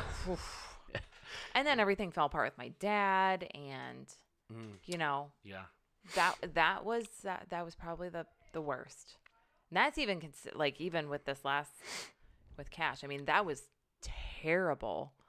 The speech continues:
Speaker 1: But we were better equipped to handle
Speaker 2: We
Speaker 1: it.
Speaker 2: were much better equipped to handle that.
Speaker 1: Yeah. Yeah. Yeah, that, it,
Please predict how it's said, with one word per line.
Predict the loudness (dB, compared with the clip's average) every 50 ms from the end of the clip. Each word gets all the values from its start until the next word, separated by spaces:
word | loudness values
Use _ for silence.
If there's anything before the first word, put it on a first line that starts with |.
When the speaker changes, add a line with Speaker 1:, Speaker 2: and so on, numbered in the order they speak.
| _ _ _ _
Speaker 1:
But | 0 2
we | 4 4 4
were | 4 4
better | 2 2 2 2 0
equipped | -2 -2 -4 -4 -4 -4 -6
to | -8 -8
handle | -6 -6 -6 -4 -2
Speaker 2:
We | -2 -2
Speaker 1:
it. | -2
Speaker 2:
were | -4 -4 -6
much | -2 2 4 4 4 2 0 -6
better | -8 -6 -6 -6 -8
equipped | -8 -10 -12 -14 -14 -12
to | -12 -10
handle | -10 -10 -12 -14 -14 -14 -12 -12
that. | -10 -6 -4
Speaker 1:
Yeah. | -2 -2 -4 -4 -8 -14 -16 -18 -18 -20 -20 -10 -4
Yeah. | -2 0 0 0 -2 -6 -10 -14 -16 -20 _ _ _ _
Yeah, | 2 4 6 6
that, | 6 6 6 4
it, | 2 -2